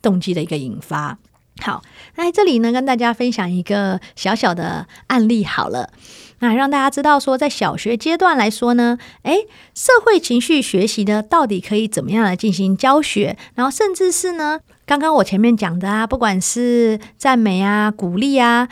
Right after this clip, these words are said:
到底要如何去应用？好，简单来说呢，我之前呢，也常常去见一些小朋友。那这些小朋友们呢，他们可能本身呢，的情绪表达能力就是，呃，比较弱一点。好，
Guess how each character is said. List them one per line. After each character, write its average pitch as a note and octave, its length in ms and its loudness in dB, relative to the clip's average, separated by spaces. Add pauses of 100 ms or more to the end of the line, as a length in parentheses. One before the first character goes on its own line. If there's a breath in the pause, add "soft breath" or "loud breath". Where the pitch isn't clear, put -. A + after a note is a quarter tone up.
(120)
到 C#4 160 2
底 F#3+ 80 -2
要 G3+ 180 2
如 F3+ 160 -2
何 F3+ 140 -2
去 G#3 160 -4
应 F3+ 260 0
用？ F3+ 220 0 (480 soft breath)
好， - 300 -12 (600 soft breath)
简 - 160 -8
单 F#4 80 -2
来 F4+ 140 0
说 F4+ 220 2
呢， F4+ 320 -2 (100)
我 - 100 -10
之 - 160 2
前 F#4+ 220 0
呢， E4 140 -2
也 D#4+ 100 2
常 G3+ 180 -4
常 A3+ 140 0
去 A#3 100 -4
见 A3+ 280 0
一 - 20 2
些 G3+ 380 0
小 - 200 -8
朋 F#3 180 -4
友。 - 220 -2 (120)
那 D#4 100 -4
这 A4+ 140 2
些 A4+ 80 4
小 D4+ 120 2
朋 C4+ 140 -4
友 D#4 160 2
们 A#3+ 180 4
呢， A#3+ 220 4
他 C#4 160 -6
们 C4+ 100 0
可 A#3+ 140 -2
能 F#3 160 0
本 G#3 260 -4
身 D#4+ 360 0
呢， E4 280 0 (320 loud breath)
的 G#3 200 0
情 G3 200 -2
绪 G#3+ 140 0
表 E3 160 -4
达 F#3 140 -2
能 F#3 180 2
力 G3+ 300 0 (160 soft breath)
就 G#3+ 80 -2
是， G#3 240 0
呃， G#3 200 -2
比 G3 120 -8
较 A3 180 -2
弱 C#4 220 0
一 G3+ 100 -2
点。 - 240 -6 (180 soft breath)
好， - 220 -12